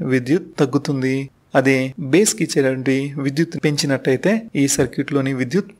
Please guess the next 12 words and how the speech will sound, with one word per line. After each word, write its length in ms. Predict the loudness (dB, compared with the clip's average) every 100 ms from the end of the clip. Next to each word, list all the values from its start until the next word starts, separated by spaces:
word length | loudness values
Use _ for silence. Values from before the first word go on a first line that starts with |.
| 0
పెరుగుతుంది. 560 | 0 2 -2 -2 -2 -2 -2 -8 _ _ -2
అంటే 200 | 0 2 2 0 -2
ఇది 120 | 2 2 2
ఒక 120 | 2 0 0 0 2
యాంప్లిఫైయర్గా 680 | 4 0 2 2 4 2 0 2
పనిచేస్తుంది. 720 | -2 0 0 0 -2 0 0 -2 -8 _ _ _ -2
ట్రాన్సిస్టర్స్కి 800 | 0 2 2 2 0 -2 -4 -4 -4 2 2
సర్క్యూట్లో 460 | 4 0 2 0 0 -2 0
వీక్గా 260 | 0 2 0
ఉన్నటువంటి 460 | 0 0 0 0 0 0 0 2
ఆడియో 220 | 4 2
సిగ్నల్ని 400 | 0 -2 -2 -2